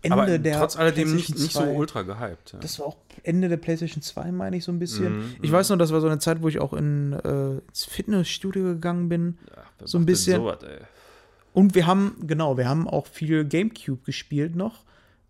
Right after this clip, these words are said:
Speaker 2: Ähm, so im Koop, solche Geschichten.
Speaker 1: Mhm.
Speaker 2: Und dann war ein guter Kumpel von uns, ähm, der hat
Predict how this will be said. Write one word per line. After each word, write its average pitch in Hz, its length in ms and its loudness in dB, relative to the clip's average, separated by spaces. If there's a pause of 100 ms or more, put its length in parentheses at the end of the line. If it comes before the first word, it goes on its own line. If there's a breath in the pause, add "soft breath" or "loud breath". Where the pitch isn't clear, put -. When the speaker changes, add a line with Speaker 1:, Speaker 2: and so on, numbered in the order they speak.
Speaker 2:
Ähm, 143 480 0
so 143 140 0
im 139 100 -2
Koop, - 540 -2 (180)
solche 143 340 -2
Geschichten. 127 500 -4 (200 loud breath)
Speaker 1:
Mhm. 98 240 -4
Speaker 2:
Und 143 160 0
dann 233 380 2 (640)
war 165 340 2
ein 175 140 4
guter 196 300 2
Kumpel 208 320 2
von 214 220 -2
uns, 208 500 -2
ähm, 165 460 4 (400)
der 160 220 6
hat 160 240 -2